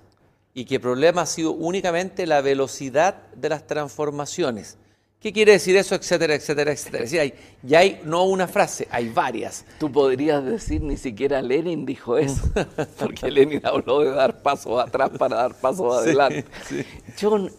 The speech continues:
Speaker 2: yo no creo en esas cosas categóricas, ni un paso atrás.
Speaker 1: Mm.
Speaker 2: Eh, eh, eh, no creo en aquello, porque, mira, la política democrática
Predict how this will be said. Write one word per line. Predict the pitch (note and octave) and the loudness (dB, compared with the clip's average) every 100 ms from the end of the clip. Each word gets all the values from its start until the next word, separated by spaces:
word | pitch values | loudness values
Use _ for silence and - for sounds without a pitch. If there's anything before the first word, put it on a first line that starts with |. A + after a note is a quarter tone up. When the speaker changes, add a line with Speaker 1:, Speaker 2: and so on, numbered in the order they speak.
| A2+ | -6
Speaker 2:
yo | F3 | -4
no | G3 F3 C#3+ | -4 -6 -8
creo | - C3+ E3+ D#3+ D3 - | -6 -2 2 2 0 -2
en | B2+ B2 | -4 -4
esas | B2+ A2 - | -6 -6 -6
cosas | - A#2+ B2+ - | -6 -6 -8 -6
categóricas, | A#2 G#2 G2+ G2 G#2+ E2+ G2+ - - _ - - - | -6 -4 -6 -4 -6 -6 -8 -10 -14 _ -20 -20 -8
ni | C3+ C#3+ | -2 2
un | D#3 C#3+ | 2 -2
paso | - B2+ A#2 - | -4 -6 -4 -2
atrás. | A#2+ A#2+ C3 B2+ G#2 - - - - - | -2 -2 -4 -6 -8 -14 -20 -20 -20 -18
Speaker 1:
Mm. | A#2+ A2+ | -12 -4
Speaker 2:
Eh, | B2 A#2 - | 0 0 -2
eh, | B2 B2 A2+ A2+ A2 A#2+ A2+ G#2+ G#2+ G#2 G2+ A2+ - - - | 0 2 4 4 2 4 4 2 2 0 -2 -6 -12 -20 -20
eh, | C#2+ _ | -20 _
no | E3 F3 F3 | -4 -2 0
creo | F#3+ G#3+ C3 A#2+ | 2 4 4 2
en | G#2 | -2
aquello, | A2 A2 A#2+ A#2 | -4 -2 -2 -2
porque, | C#3+ D3+ - - - _ _ | -4 -6 -10 -14 -20 _ _
mira, | - F3 F#3 D3+ | -10 -4 0 0
la | C#3+ D3 | 2 0
política | D3 D3+ F#3 G3+ F#3 E3+ | 0 -2 -4 -8 -2 -2
democrática | D#3 C3+ C3+ - D#3 F3 - F3+ F3+ F#3 | -2 -4 -6 -4 -2 -2 -6 -8 -10 -12